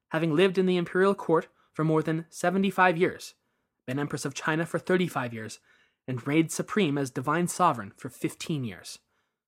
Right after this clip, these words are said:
the first and last woman emperor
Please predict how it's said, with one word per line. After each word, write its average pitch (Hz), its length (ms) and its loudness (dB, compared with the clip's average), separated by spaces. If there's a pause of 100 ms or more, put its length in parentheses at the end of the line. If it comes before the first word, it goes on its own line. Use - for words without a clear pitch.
(220)
the 117 60 -6
first - 420 -4 (320)
and 143 180 -4
last 160 440 4 (340)
woman 151 240 -2
emperor 117 480 -8